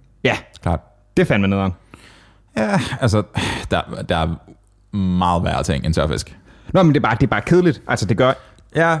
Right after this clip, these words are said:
Speaker 1: intet.
Speaker 2: altså, det er sådan lidt, det er lidt ligesom at spise jerky. Altså, det er det jo faktisk også.
Speaker 1: Jamen, jeg synes bare, det smagte m-, er mindre. Det smagte markant
Speaker 2: Mhm.
Speaker 1: mindre.
Speaker 2: Det smager salt. Det smager fisk og salt.
Speaker 1: Så har jeg måske fået noget dårligt, for det smagte ikke af en skid. Det var mere det.
Speaker 2: Right.
Speaker 1: Det var, det var basically, det var fiskens version af saltstænger, som jeg har det ekstremt anstrengt med.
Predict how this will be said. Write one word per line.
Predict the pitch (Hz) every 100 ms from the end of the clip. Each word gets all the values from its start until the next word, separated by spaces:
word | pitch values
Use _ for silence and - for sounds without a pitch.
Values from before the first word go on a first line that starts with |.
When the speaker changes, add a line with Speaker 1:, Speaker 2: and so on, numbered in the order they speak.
| 131
Speaker 1:
intet. | 139 127
Speaker 2:
altså, | 113
det |
er | 110
sådan | 131 127
lidt, | -
det |
er | 113
lidt | 139
ligesom | 143 123
at | 98
spise | 101 82 101
jerky. | 101 131 - - - - -
Altså, | 98
det | 92
er | -
det | 123
jo | 90 -
faktisk | - -
også. | 143
Speaker 1:
Jamen, | 143
jeg |
synes | 139
bare, | 147
det | 127
smagte | - 135 131
m-, | 135 131 131 -
er |
mindre. | 113 117 127 - 107 - _ _ _ -
Det |
smagte | 117 127 127
markant | 107 156
Speaker 2:
Mhm. | 131
Speaker 1:
mindre. | 127 117
Speaker 2:
Det |
smager | 104 80
salt. | 98 - - _ _ _ _
Det | -
smager | 104
fisk | 90 113 -
og |
salt. | - 82 -
Speaker 1:
Så | -
har | 131
jeg | 117
måske | 110 120
fået | 117
noget | 107
dårligt, | 101 110
for | 104
det |
smagte | 98 98 120
ikke |
af | 98
en |
skid. | 101 110 -
Det | 104
var |
mere | 101
det. | 104
Speaker 2:
Right. | 98 85 - - -
Speaker 1:
Det | 131
var, | 135
det | 127
var | 139
basically, | 107 143 139 131 120
det | 123
var | 120
fiskens | 120 156 143 120
version | 117 127
af | 120
saltstænger, | 120 113 117 92
som | -
jeg | 107
har | 101 110
det | 110
ekstremt | 98 - 113 92
anstrengt | 95 95
med. | 87